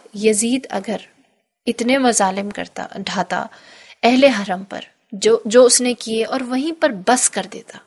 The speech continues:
ختم کر دیتا، تو میرے خیال میں یہ بھی بہت کافی تھا۔ یہ اسلام پر جو ضربت اس نے لگائی اور جس طرح سے وہ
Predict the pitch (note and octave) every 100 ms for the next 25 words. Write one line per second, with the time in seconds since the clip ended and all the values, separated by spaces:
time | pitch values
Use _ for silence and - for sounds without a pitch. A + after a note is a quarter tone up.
0 | _ - - D#4 D4 A#3+ F#3+ E3+ F#3 -
1 | G#3 _ _ _ _ _ _ _ - A#3
2 | A#3 A#3+ B3 A3 A3 A#3 A3 A3+ A3+ A#3+
3 | A#3+ _ _ - G3+ F#3+ F#3+ - - _
4 | - F#3 - G3 F3+ G#3 A#3+ - G#3 G3+
5 | G3+ F#3+ F#3+ F3+ F3+ F#3 F#3 G#3 F#3+ F#3+
6 | F#3+ G#3+ B3+ - - - G3+ G3+ G#3 -
7 | G3 G3 G#3 G3+